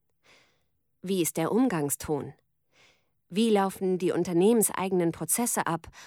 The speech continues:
und wie sind die Hierarchien einzuordnen? Welche Besonderheiten gilt es zu berücksichtigen? Gibt es geheime Codes und ungeschriebene Gesetze?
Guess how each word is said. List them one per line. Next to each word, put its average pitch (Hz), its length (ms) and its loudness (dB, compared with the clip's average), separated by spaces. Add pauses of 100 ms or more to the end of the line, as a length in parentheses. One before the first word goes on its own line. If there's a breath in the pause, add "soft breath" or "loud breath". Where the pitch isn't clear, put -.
(120)
und 180 200 0
wie 202 100 0
sind 185 220 2
die 175 80 -4
Hierarchien 170 680 -2
einzuordnen? 156 720 -4 (1000 soft breath)
Welche 247 340 2
Besonderheiten 185 840 0
gilt 151 180 -4
es 151 140 -4
zu 165 120 -6
berücksichtigen? 151 800 -6 (600)
Gibt 175 260 -4
es 156 100 0
geheime 156 400 -2
Codes - 540 -6
und 151 180 -4
ungeschriebene 156 720 0
Gesetze? 160 540 -6